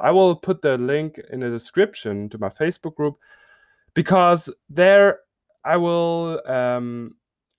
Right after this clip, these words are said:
continue to share what I'm doing with you. And also I will be, I will be continuing to,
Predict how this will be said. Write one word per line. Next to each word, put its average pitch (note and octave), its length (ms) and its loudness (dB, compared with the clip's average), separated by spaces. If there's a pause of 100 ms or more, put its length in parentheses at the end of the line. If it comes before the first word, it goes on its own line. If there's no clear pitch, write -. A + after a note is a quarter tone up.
continue F#3+ 760 -2
to C3+ 560 -8
share F3+ 640 -2
what D3+ 220 -2
I'm C3 220 -4
doing D3+ 440 0
with A2 200 -8
you. G#2+ 340 -10 (480)
And C#3+ 200 -4
also F#3+ 480 0
I D#3+ 240 2
will D#3+ 160 -4
be, C#3+ 480 -6 (100)
I C3 100 0
will D3+ 140 -2
be C#3 140 -6
continuing C#3+ 760 -6
to, A#2+ 640 -4